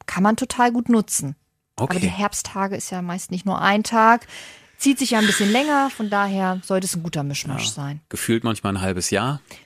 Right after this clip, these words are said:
Speaker 1: Genau, aber auch der Herbst kann schöne Tage haben.
Speaker 2: Richtig. Und das Schöne am Herbst ist ja auch all das schöne Laub, das von den,
Speaker 1: Ja, super,
Speaker 2: das,
Speaker 1: oder?
Speaker 2: ja,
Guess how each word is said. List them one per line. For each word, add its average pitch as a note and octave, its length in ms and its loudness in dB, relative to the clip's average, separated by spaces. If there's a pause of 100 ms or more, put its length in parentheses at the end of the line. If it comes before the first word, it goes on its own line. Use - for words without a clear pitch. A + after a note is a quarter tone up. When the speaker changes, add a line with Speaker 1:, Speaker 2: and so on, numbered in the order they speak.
(160)
Speaker 1:
Genau, G#3 360 2
aber A#3+ 240 2
auch G#3 80 -4
der G3 180 -4
Herbst G3+ 220 -4
kann F3 100 -4
schöne C#3+ 260 -8
Tage D#3 380 -16
haben. D3+ 240 -12 (240)
Speaker 2:
Richtig. C#3 800 0
Und F2+ 480 -2
das A3 140 2
Schöne G#3 540 2
am C3 140 0
Herbst A2 280 0
ist - 160 -2
ja - 100 -2
auch - 160 -4
all E3+ 160 -2
das D#3+ 220 0
schöne F#3 240 2
Laub, B2 560 0
das - 160 -4
von A2+ 120 2
den, A2+ 100 4
Speaker 1:
Ja, D4+ 100 4 (280)
super, D4+ 280 -2
Speaker 2:
das, G3 480 4
Speaker 1:
oder? F#2+ 80 -6
Speaker 2:
ja, F3 200 -4